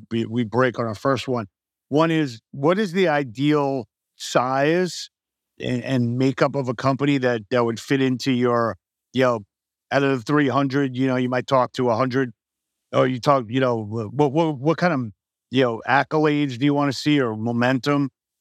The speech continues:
And then the follow-up question to that is, you know, when do you know it's time to sell one of these companies? Obviously, you got a company that could be on,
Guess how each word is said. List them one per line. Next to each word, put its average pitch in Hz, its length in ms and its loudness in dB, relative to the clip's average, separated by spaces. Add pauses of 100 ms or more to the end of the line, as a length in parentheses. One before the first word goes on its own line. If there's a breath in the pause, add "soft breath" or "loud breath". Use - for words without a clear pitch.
(160)
And 131 120 0
then 139 140 2
the 127 80 -2
follow-up 156 400 2
question 135 320 -2
to 127 100 2
that 131 420 0 (600)
is, 123 540 0 (540)
you 131 100 2
know, 120 140 2
when 127 320 2
do 156 60 0
you 160 80 2
know 156 200 2
it's - 160 -6
time 143 300 0
to 123 120 -8
sell 135 300 0
one 147 160 0
of 143 60 -2
these 151 180 0
companies? 160 400 0
Obviously, 135 320 0
you 127 60 0
got 131 160 2
a 120 60 -4
company 139 360 -2
that 123 140 -2
could 135 140 -2
be 131 100 4
on, 120 280 0